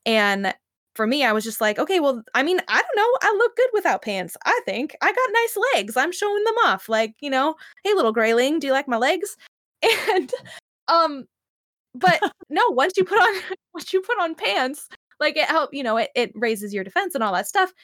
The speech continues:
Speaker 1: And as a female player, like, I really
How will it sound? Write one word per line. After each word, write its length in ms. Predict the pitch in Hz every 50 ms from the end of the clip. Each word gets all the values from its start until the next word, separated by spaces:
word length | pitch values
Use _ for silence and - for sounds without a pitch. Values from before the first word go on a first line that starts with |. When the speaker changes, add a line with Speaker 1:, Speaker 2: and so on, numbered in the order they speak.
| _ _ _ _ _ _ _ _ -
Speaker 1:
And 200 | 311 320 311 - - _ _ _ _ _ _ _ _ _ _ _ _ -
as 240 | 285 311 381 -
a 80 | 523 494
female 480 | - - - 285 302 339 381 392 392 381
player, 440 | 370 - - 247 202 214 254 320 403 453 440 415
like, 420 | 330 311 294 302 311 - - - _ _ _ _ _ _ _ _ _ _ _ _ _ _ _ _ _
I 380 | 247 262 277 339 508 554 554 508 392 285 240 247
really 560 | 269 277 302 330 381 403 453 480 427 415